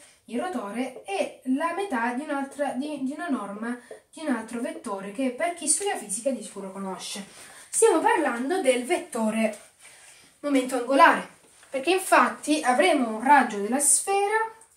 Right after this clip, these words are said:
R, e un, e il vettore quantità di moto. R che irraggia posizione, e, e lo indichiamo con un vettore, per, moltiplicato tramite prodotto vettoriale per la quantità di moto,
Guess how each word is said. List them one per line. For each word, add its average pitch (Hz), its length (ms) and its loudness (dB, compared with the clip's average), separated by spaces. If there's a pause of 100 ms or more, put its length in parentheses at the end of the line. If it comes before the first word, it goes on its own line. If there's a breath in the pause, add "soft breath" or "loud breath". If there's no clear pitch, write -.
R, 190 520 -10 (1080 soft breath)
e 285 480 -2 (2000)
un, 254 420 6 (1300 soft breath)
e 262 160 2 (100)
il 262 100 -4
vettore 254 340 -2
quantità 226 320 -6
di 220 120 -6
moto. 269 360 2 (600 loud breath)
R 269 460 2
che 233 100 -6
irraggia 247 400 4
posizione, 254 960 0 (320 loud breath)
e, 220 100 -4
e 220 300 -4
lo 220 100 -4
indichiamo 233 400 -2
con 226 140 -2
un 294 120 -4
vettore, 247 760 -2 (420 loud breath)
per, 233 580 2
moltiplicato 262 840 0
tramite 220 320 -4
prodotto 220 340 -8
vettoriale 208 380 -6
per 202 120 -10
la 226 120 -4
quantità 254 300 -2
di 359 80 -6
moto, 226 300 -4